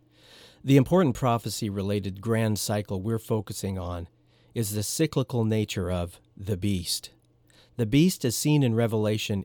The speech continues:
is a complex symbol that represents more than just an evil world leader of the future. The beast is also a symbol representing specific historical kingdoms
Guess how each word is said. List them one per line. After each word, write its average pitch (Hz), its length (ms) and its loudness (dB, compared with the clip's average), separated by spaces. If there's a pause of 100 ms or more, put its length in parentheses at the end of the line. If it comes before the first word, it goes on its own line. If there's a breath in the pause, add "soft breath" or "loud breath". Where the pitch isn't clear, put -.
is 107 160 -4
a 101 80 -2
complex 127 640 -4
symbol 95 460 -2 (100)
that 101 160 -4
represents 104 640 -4
more 117 340 -2
than 98 180 -2
just 110 380 -4
an 101 80 -4
evil 104 400 -4
world 104 320 -4
leader 104 280 -4
of 95 180 -8
the 90 80 -8
future. 107 520 -4 (720 loud breath)
The 131 140 4
beast 160 340 4
is 123 220 0
also 151 400 2
a 143 80 4
symbol 113 420 0
representing 104 720 -2
specific - 800 -4
historical 117 720 -2
kingdoms 92 720 -2